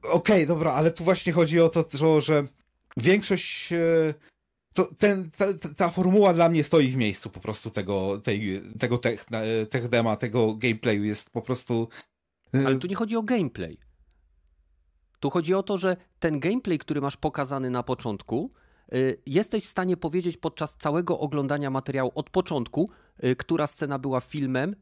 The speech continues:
Speaker 2: a która była, y, która była liczonym w czasie rzeczywistym materiałem?
Speaker 1: A, raczej tak.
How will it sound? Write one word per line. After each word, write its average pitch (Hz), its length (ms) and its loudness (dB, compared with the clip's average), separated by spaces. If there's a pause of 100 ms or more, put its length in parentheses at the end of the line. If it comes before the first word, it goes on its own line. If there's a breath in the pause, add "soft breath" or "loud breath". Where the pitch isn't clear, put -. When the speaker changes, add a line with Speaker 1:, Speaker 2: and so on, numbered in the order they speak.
(120)
Speaker 2:
a 120 100 -8
która 139 300 -2
była, 123 580 -2 (460)
y, 110 80 -8
która 120 240 -4
była 110 400 -2
liczonym 113 420 -4
w - 20 -12
czasie 113 260 -10
rzeczywistym 107 480 -10
materiałem? 107 520 -4 (920)
Speaker 1:
A, 330 720 -2
raczej 294 400 2
tak. 120 580 2